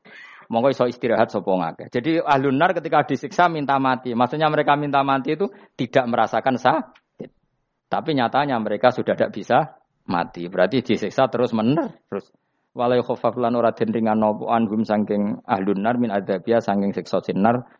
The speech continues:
torfata ini ning sak kedape mripat. Kadzalika kaya mengkon-mengkono kabeh, e kama jazinahum. Tegese kaya oleh males ingsun e wong akeh, nadzi males ingsun kula kafurin ing saben-saben wong sing banget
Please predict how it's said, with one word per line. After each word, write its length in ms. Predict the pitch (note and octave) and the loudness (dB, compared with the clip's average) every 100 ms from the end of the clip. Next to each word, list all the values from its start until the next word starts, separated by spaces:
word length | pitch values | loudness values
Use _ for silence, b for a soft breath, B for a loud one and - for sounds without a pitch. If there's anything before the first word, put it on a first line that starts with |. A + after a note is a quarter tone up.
| b - | b -4
torfata 520 | A2+ G#2+ G#2+ - G#2 | -2 0 -2 -2 -2
ini 240 | G2+ C3+ | -2 0
ning 80 | A#2+ | 0
sak 240 | G#2+ G#2+ | -2 -4
kedape 320 | - G2+ G#2+ G#2 | -2 -2 2 2
mripat. 720 | C3+ F3 _ _ _ - - _ _ | 0 -2 _ _ _ -12 -12 _ _
Kadzalika 480 | A#2+ A2 G#2+ A2 G2+ | -2 0 -2 -2 0
kaya 160 | A2 G2+ | 0 0
mengkon-mengkono 560 | G2+ G2+ G2 G2+ G2+ | 0 0 2 2 2
kabeh, 360 | F#2+ - F2+ - | 0 -2 -2 0
e 120 | G2 | 0
kama 280 | G2 F#2+ F#2+ | 2 2 0
jazinahum. 600 | F#2+ E2+ F#2+ F2+ F#2+ G#2+ - _ _ | -2 -2 0 0 -4 -10 -20 _ _
Tegese 400 | B2+ A#2 A#2+ A#2 | -2 0 -2 0
kaya 160 | A2+ | 0
oleh 240 | G#2+ A2 G#2 | 2 0 2
males 240 | G#2 G2+ | 0 0
ingsun 320 | A2 G#2 G2+ | -2 -2 0
e 80 | G2 | 0
wong 160 | G2 G2 | 0 0
akeh, 320 | F#2+ - F#2 | 0 -2 2
nadzi 320 | G#2 F#2+ G#2+ | 2 2 0
males 320 | F#2+ F#2 F#2 | 0 0 0
ingsun 320 | G2 - B2 A#2+ | -4 2 2 4
kula 320 | G#2+ F#2+ F#2 | 2 0 0
kafurin 480 | F2+ - C3 B2 A#2+ | -2 -2 4 4 4
ing 80 | |
saben-saben 640 | - G2 A#2 G#2 F#2+ A#2 G#2 | 0 -2 0 0 0 0 0
wong 220 | A2+ B2 | 0 0
sing 160 | B2 A2 | 0 -2
banget 400 | F#2 E2+ F#2+ | -2 -2 -2